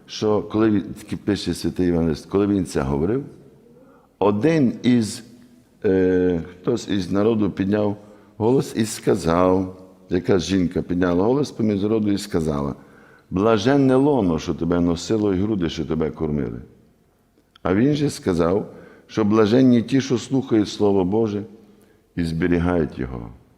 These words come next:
Слухають Слово Боже і зберігають його. Христос може сказати кожному із нас: «Марто, Марто, <clears throat> чому ти побиваєшся і клопочешся про багато? Одного потрібно».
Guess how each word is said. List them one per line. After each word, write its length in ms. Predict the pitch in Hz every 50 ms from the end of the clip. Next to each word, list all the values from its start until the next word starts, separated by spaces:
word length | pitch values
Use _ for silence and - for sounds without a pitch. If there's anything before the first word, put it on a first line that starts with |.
| _ _ _ _ _ _ _ _ _ _ _ _ _ _ _ _ _ _ - -
Слухають 640 | - - 143 170 208 226 190 - 156 147 139 117 -
Слово 340 | - - - - - -
Боже 380 | 117 104 120 156 196 156 135 131
і 60 | 123
зберігають 680 | 110 98 95 110 110 107 101 101 104 104 95 82 -
його. 200 | - 80 73 67 64 - - - - - _ _ _ _ _ _ _ _ _ _ _ _ _ _ _ _ _ _ _ _
Христос 560 | - - 107 107 98 - - 160 151 120 -
може 260 | 131 135 131 131 120
сказати 540 | - - - 117 110 123 127 117 - 117 101 - -
кожному 600 | - 143 143 151 165 175 156 139 147 147 143 135
із 120 | 127 117 107
нас: 440 | 113 110 107 92 82 76 - - - - - - - -
«Марто, 760 | - 117 143 175 190 202 214 226 208 180 143 - - 170 165
Марто, 560 | 165 160 160 160 165 151 - - 117 98 92 - - 190 190 180 165 139 110
<clears throat> 360 | 85 - - - - - -
чому 240 | - - 160 180 185
ти 140 | 160 160 170
побиваєшся 720 | 135 151 156 143 143 143 151 170 180 175 156 - - 151
і 60 | 147
клопочешся 680 | 123 117 139 143 123 139 165 151 143 143 131 123 135 131
про 200 | 117 127 127 123
багато? 480 | 117 127 123 123 123 117 - - 110
Одного 400 | - 123 151 240 269 247 226 220
потрібно». 600 | 190 - 139 135 110 127 117 117 101 87 87 87